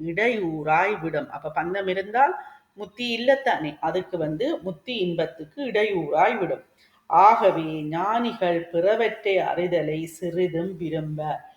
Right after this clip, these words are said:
அப்ப ஞானிகள் வந்து பிறவற்றை, மற்றதுகளை அறியறத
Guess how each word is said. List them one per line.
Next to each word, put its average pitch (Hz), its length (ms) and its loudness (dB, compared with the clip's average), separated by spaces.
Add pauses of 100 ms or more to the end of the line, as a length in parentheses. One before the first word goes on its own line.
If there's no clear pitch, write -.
(160)
அப்ப - 260 -4
ஞானிகள் 185 640 0
வந்து 160 580 -6
பிறவற்றை, 180 680 4
மற்றதுகளை 170 560 0
அறியறத 170 640 2